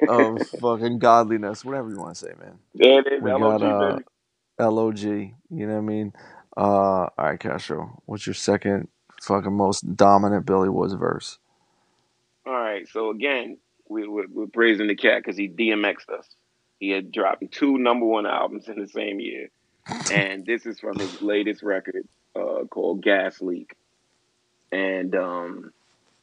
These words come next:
Speaker 2: I mean, I haven't even gotten a chance to really even break this stuff down.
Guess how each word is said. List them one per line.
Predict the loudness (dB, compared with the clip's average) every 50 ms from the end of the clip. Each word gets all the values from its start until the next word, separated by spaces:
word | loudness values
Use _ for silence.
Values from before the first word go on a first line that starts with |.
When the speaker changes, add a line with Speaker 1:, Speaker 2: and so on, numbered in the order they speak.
| _ _ _ _ _ _ _ -6 -4 -4 -4 -6 -8 -8 -10 -12 -2 4 6
Speaker 2:
I | 8 8
mean, | 10 10 8 8 6 4 0 _ 6
I | 6 6 6
haven't | 6 2 -4 -4
even | -4 -6 -6 -6
gotten | -6 -6 -6 -8
a | -10
chance | _ -12 -12 -12 -12 -12 -12
to | -12 -10 -8
really | -8 -8 -8 -8 -8
even | -8 -8 -6 -2
break | -2 -2 -2 -2
this | -4 -6 -6 -4
stuff | -4 -4 -4 -4 0
down. | 0 2 2